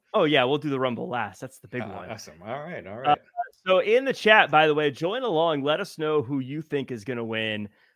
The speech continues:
Speaker 1: Uh, we're gonna start with Bianca Belair, the champion, defending against Alexa Bliss. Raj, who you got?
Speaker 2: I think it has to be Bianca,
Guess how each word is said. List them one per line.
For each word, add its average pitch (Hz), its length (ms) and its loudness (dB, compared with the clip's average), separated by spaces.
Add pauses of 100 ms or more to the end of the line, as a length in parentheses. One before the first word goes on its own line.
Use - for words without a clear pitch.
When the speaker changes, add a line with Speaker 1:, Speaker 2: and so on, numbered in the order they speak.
Speaker 1:
Uh, 139 180 4
we're 160 160 0
gonna 156 220 -2
start 220 760 0 (480)
with 165 280 2 (1040)
Bianca 208 580 2
Belair, 170 920 -2
the 131 80 -14
champion, 135 720 -4
defending 135 800 -4
against 131 540 -6
Alexa 135 720 -2
Bliss. 120 680 -6
Raj, 117 420 -4
who 135 100 -10
you 123 180 -8
got? 98 280 -16 (1160)
Speaker 2:
I 214 160 -4
think 185 320 -2
it 139 80 2
has 127 280 4
to 135 60 -12
be 135 140 -8
Bianca, 127 680 -2